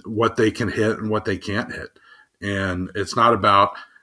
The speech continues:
you know, being a striker ball, but it's a ball that, hey, this is a pitch that you're, a, a two is something that you're gonna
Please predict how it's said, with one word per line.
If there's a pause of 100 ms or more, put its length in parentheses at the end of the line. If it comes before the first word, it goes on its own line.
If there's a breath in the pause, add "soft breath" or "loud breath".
you
know,
being
a
striker
ball,
but
it's
a
ball
that, (180)
hey, (300)
this
is
a
pitch
that
you're, (120)
a, (100)
a (100)
two
is (320 loud breath)
something
that (280 soft breath)
you're
gonna